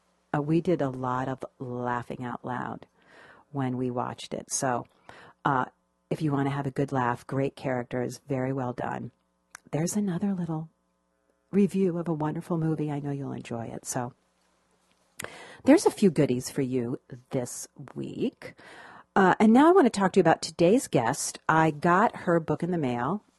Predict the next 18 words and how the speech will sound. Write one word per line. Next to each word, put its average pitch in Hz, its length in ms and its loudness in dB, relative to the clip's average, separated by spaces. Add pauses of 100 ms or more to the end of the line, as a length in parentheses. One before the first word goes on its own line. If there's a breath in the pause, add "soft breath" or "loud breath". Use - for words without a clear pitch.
(120)
uh, 135 400 0
from 143 260 -4
her 170 140 0
editor. 139 540 0 (180)
It's - 180 -6
called, 131 600 -4 (240)
uh, 127 500 -8
The 131 220 -6
Right 123 400 -4
Brain 143 420 -6 (160)
Business 127 400 -4
Plan, 120 460 -8
A - 60 -12
Creative 135 360 -4
Visual 127 340 -6
Map 120 280 -8
for 165 100 -8
Success. - 540 -6